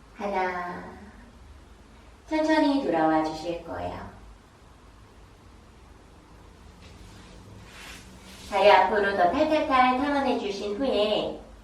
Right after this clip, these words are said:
이제 천천히 인사하고 마무리를 할게요. 먼저 오늘, 오늘은 골반 테라피 요가를 진행을 해봤는데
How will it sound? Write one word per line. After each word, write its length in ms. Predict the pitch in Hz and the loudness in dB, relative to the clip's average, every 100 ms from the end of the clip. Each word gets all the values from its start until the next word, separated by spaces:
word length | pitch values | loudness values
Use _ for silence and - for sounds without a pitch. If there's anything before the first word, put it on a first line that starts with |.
| - - - - | -20 -20 -20 -20
이제 240 | - 160 | -4 -2
천천히 760 | 156 226 226 240 208 - - - - - - - | -2 -6 -8 -4 -4 -4 -6 -8 -14 -16 -18 -8
인사하고 960 | 170 175 185 277 294 214 208 208 208 208 - - - - - - - | -6 -4 -6 -4 -6 -4 -4 -4 -6 -8 -18 -20 -20 -20 -20 -20 -12
마무리를 640 | 160 156 160 160 156 160 208 | -8 -6 -4 -6 -6 -6 -8
할게요. 680 | 214 170 156 - - - - - - - - - - - - | -8 -6 -2 -2 -2 -8 -14 -20 -20 -20 -20 -20 -20 -20 -12
먼저 320 | - 175 185 | -8 -2 2
오늘, 280 | 185 - - | 2 2 -2
오늘은 420 | 202 220 214 208 | 0 2 2 2
골반 320 | 190 - 233 | 0 6 6
테라피 420 | 240 349 359 285 | 6 2 2 2
요가를 360 | 220 185 180 185 | 0 0 0 -2
진행을 340 | 180 170 175 180 | -4 -6 -6 -6
해봤는데 960 | 269 269 226 208 262 277 - - - | -4 -4 -2 -2 0 2 0 -6 -14